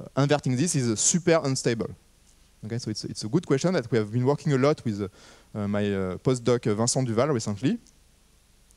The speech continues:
So what you can do, at least now, is you can do a grid. So you do a discretization here. Tuk, tuk, tuk, tuk. So you turn this into a finite dimensional problem and you solve L one. Okay, and what you do is you apply the previous theorem.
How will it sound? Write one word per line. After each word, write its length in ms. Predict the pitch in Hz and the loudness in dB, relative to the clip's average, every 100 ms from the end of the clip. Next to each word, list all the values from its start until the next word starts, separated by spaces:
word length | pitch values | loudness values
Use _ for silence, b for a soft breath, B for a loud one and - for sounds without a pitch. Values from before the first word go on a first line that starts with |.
| - | -12
So 160 | - 143 | -2 2
what 160 | 147 185 | 2 2
you 80 | |
can 160 | 190 165 | 2 4
do, 220 | 143 220 - _ _ - | 2 0 -4 _ _ -6
at 140 | 113 | -4
least 160 | 165 - | -2 0
now, 140 | 135 | 2
is 220 | 185 139 113 B B | 2 0 -4 B B
you 80 | 139 | 2
can 180 | 170 180 | 4 4
do 140 | 208 | 4
a 40 | 196 | 2
grid. 260 | 135 135 | 2 -2
So 120 | - | -2
you 120 | 117 120 | -4 0
do 200 | 151 135 | 0 0
a 40 | |
discretization 720 | 127 - 151 143 135 131 156 | -2 -2 -2 2 2 2 0
here. 240 | 151 139 202 - | 2 0 -4 -10
Tuk, 100 | - | -20
tuk, 120 | - | -20
tuk, 120 | - | -6
tuk. 220 | 160 208 - _ b b b | -4 -4 -10 _ b b b
So 120 | - 113 | -12 -6
you 140 | 113 - | -6 -4
turn 200 | - 160 | 0 2
this 180 | 165 - | 2 2
into 220 | 156 160 | 2 2
a 40 | 143 | 4
finite 320 | 170 175 170 | 4 4 4
dimensional 360 | 160 156 - | 2 0 0
problem 320 | 135 139 135 214 | 0 2 2 4
and 100 | 175 | 2
you 60 | |
solve 240 | 165 170 156 | 4 4 4
L 160 | 135 | 0
one. 240 | 104 90 90 _ _ b b b b b | 0 -2 -6 _ _ b b b b b
Okay, 160 | 123 | 0
and 100 | 127 | 2
what 160 | 139 180 | 4 4
you 80 | 151 | 4
do 80 | 185 | 2
is 100 | 190 | 4
you 80 | |
apply 200 | 139 180 | 4 4
the 100 | 175 | 2
previous 320 | 170 185 180 202 | 2 2 2 0
theorem. 480 | 226 160 120 180 | 2 4 2 0